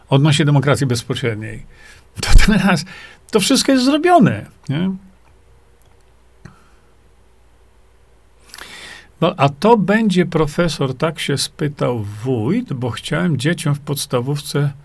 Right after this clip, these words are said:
szkole coś powiedzieć o D B. Y, Waldek, jakoś tak napisałeś, ja tego nie bardzo rozumiem.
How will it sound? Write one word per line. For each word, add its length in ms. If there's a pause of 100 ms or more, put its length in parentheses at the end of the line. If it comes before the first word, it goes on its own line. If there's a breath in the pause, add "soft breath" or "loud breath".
(100)
szkole 420
coś 240
powiedzieć 560
o 60
D 160
B. 300 (1800 loud breath)
Y, 300
Waldek, 420
jakoś 240
tak 200
napisałeś, 520
ja 60
tego 160
nie 100
bardzo 260
rozumiem. 460